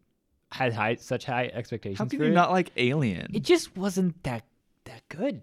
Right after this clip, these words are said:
Speaker 1: <laughs> I feel. I just, like, I thought
Speaker 2: It's basically
Speaker 1: It's
Speaker 2: Jaws in space.
Speaker 1: I know, but it's not, it's n-,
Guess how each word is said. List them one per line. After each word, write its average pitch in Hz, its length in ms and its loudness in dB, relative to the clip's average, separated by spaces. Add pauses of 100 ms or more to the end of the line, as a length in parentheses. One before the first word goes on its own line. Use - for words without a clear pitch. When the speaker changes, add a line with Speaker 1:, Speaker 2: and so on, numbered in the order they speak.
(100)
Speaker 1:
<laughs> - 80 -20 (600)
I 143 140 2
feel. - 460 -6 (680)
I 220 80 2
just, 247 180 0
like, 247 400 4 (600)
I 175 80 0
thought 196 480 4 (1200)
Speaker 2:
It's 147 140 -8
basically 156 540 0
Speaker 1:
It's 160 100 -6
Speaker 2:
Jaws 120 380 2
in 110 140 0
space. 104 360 -6
Speaker 1:
I 202 140 6
know, 208 280 4
but 170 160 0
it's 196 140 -2
not, 196 180 -2
it's - 160 -10
n-, 208 320 -2